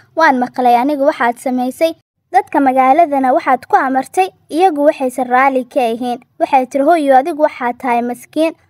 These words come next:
looma baahna waxaan oo kaleete inaad ayaga kala tashato. Haddii aad u baahan tahay wax inaad samaysid,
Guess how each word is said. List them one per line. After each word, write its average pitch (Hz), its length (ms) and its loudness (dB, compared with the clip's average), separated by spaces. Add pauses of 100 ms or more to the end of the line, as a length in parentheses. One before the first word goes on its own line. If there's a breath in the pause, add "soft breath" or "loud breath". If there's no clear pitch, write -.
(100)
looma 254 340 2
baahna 247 400 -4
waxaan 269 300 -2
oo 240 60 -4
kaleete 247 600 -2 (280)
inaad 302 300 2
ayaga 294 380 2
kala 269 180 0
tashato. 254 520 -4 (260)
Haddii 254 240 -2
aad 320 160 0
u 349 80 -4
baahan 277 260 0
tahay 285 180 2
wax 349 120 2
inaad 294 260 2
samaysid, 277 500 -6